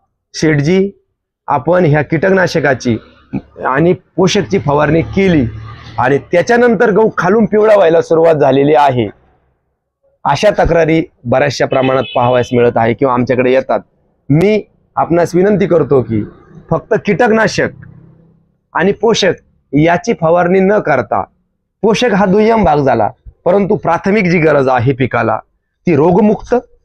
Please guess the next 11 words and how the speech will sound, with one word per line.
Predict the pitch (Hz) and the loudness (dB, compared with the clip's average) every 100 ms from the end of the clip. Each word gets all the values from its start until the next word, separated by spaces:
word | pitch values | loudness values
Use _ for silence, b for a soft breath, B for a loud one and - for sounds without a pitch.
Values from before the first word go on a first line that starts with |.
| _ - | _ -4
आणि | 165 | -4
कीडमुक्त | - 220 233 185 - | 0 0 2 0 -2
ठेवण्याची | 180 147 135 135 127 | 0 0 2 0 0
आहे. | 123 117 104 - _ _ - | -2 -2 -4 -10 _ _ -4
तेव्हा | 147 156 | -2 0
आपण | 143 - 185 196 _ _ _ - | -2 0 -2 -2 _ _ _ -8
कीटकनाशकाबरोबर | 147 185 175 180 - 165 151 143 139 123 - b b _ | -2 0 0 -2 -2 -2 0 0 2 0 -2 b b _
बुरशीनाशकाचा | 113 151 139 175 160 160 143 143 131 139 | -2 0 0 0 0 -2 -2 -4 -2 -2
आवर्जून | 127 135 143 202 | 0 0 2 2
वापर | 202 190 180 | 0 0 -2
करावा. | 175 139 131 120 | -2 -2 0 0